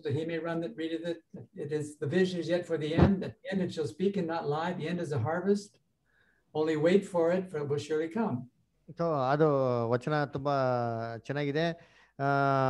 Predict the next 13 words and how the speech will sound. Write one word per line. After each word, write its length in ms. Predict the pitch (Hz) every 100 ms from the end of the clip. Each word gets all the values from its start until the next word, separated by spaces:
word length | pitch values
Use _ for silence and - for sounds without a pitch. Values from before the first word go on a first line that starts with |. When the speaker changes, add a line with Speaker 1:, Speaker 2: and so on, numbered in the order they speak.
| 127 123
Speaker 2:
ಓದುವವರು 600 | 123 135 170 170 165 165
ಶೀಘ್ರದಲ್ಲಿ, 880 | 151 165 165 156 156 170 175 175 - -
ಶೀಘ್ರವಾಗಿ 640 | - 170 165 170 165 156
ಓದುವಂತೆ 680 | 170 151 156 143 117 143 185 180 _ _ _ _ _ _ _ _
ಹಲಿಗೆಗಳ 420 | 151 180 185 175 180
ಮೇಲೆ 300 | 170 170 185
ಅದನ್ನು 420 | 180 143 151 143
ಕೆತ್ತು. 640 | 147 143 185 196 196 - _ _ _ _ _ _ -
ಆ, 300 | 143 143 139
ಅದು 140 | 143 151
ಗುಪ್ತ 320 | - 180 208
ಕಾಲದಲ್ಲಿ 560 | 190 180 175 160 160
ನೆರವೇರ್ತಕ್ಕದ್ದು, 1300 | 151 147 160 165 151 160 151 139 143 156 139 180 196